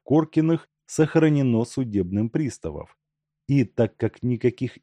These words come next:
исков или претензий не предъявлено, то Елена Никитишна Коркина может располагать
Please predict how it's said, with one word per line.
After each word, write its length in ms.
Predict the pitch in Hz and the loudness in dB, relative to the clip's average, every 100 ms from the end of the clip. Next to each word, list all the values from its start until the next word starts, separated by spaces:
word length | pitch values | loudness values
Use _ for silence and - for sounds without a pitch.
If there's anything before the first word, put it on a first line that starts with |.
| - | -6
исков 540 | 143 127 - 101 98 | -4 -4 -4 -6 -4
или 200 | 110 110 | 0 0
претензий 760 | 101 117 110 131 127 101 92 95 | 0 -2 -2 0 0 0 -2 -2
не 220 | 98 110 | 0 -2
предъявлено, 960 | - 87 76 82 95 95 113 143 151 - | -4 -10 -8 -4 -2 -2 -2 0 -2 -2
то 100 | - | 0
Елена 420 | 139 135 151 185 156 | 2 4 4 4 4
Никитишна 800 | 120 104 - 98 107 - 143 147 | 2 0 -2 -4 -2 -2 -2 -2
Коркина 540 | 156 147 147 147 147 | -2 -2 -2 -2 0
может 400 | 139 143 135 120 | 0 -2 -4 -4
располагать 800 | 127 - - 120 120 120 131 | -4 -2 0 2 2 2 0